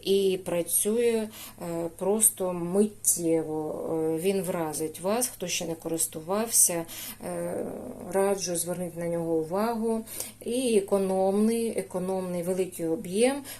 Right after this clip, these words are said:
коштує сто п'ятдесят дев'ять гривень по каталогу. Так що зверніть увагу. І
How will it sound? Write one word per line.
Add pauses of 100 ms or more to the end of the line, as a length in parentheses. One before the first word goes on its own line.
(120)
коштує
сто
п'ятдесят (220)
дев'ять
гривень
по
каталогу. (1120)
Так
що
зверніть
увагу. (1300)
І